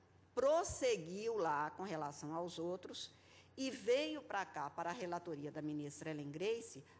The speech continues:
apenas este caso do Natan Donadon. Então, o desmembramento aqui não ocorreu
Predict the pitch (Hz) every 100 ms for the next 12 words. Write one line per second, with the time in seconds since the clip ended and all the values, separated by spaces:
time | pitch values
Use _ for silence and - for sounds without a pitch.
0 | - 220 220 - 240 285 269 - - -
1 | - 240 440 - 233 190 185 196 190 196
2 | 190 190 175 185 190 151 117 - - 170
3 | 190 220 247 262 233 208 226 277 180 156
4 | 185 185 247 262 262 165 175 208 254 147